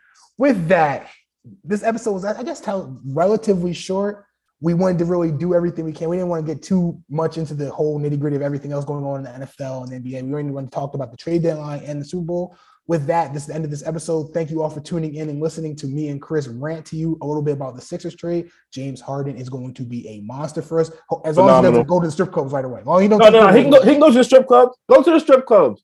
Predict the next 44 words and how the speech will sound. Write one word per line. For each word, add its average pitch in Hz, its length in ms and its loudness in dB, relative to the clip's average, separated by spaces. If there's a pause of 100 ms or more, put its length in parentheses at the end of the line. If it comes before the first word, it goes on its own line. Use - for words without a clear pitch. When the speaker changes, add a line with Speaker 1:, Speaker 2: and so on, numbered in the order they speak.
(160)
Speaker 2:
I'll 226 140 2
meet 233 220 0
you 240 100 6
at 214 80 4
Onyx. 220 380 2 (200)
Sixty 277 360 -2
point 254 260 0
triple 233 280 -4
doubles. 196 500 2 (420)
We 240 160 0
back. 196 320 6
We 226 140 -2
back. 202 240 4
Houston 240 320 0
Harden 214 320 4
is 156 120 -4
back. 180 360 2 (280)
Thank 254 220 2
y'all 202 180 4
for 175 100 -12
listening 170 320 -6
to 143 60 -2
episode 135 540 -8 (220)
number 214 280 4
ninety-six 147 540 -2
of 131 80 -12
Straight 127 220 -2
to 135 80 -10
the 117 80 -6
Point. 123 340 -8 (160)
Make 147 140 -4
sure 165 140 -2
you 156 60 -12
follow 151 300 4
us 143 300 2 (260)
on 127 140 -4
all 147 80 4
your 151 100 4
favorite 143 240 -2
socials. 131 380 -4
That's 117 140 -10 (140)
at 165 260 2 (100)
S 151 280 2 (120)
T 143 260 0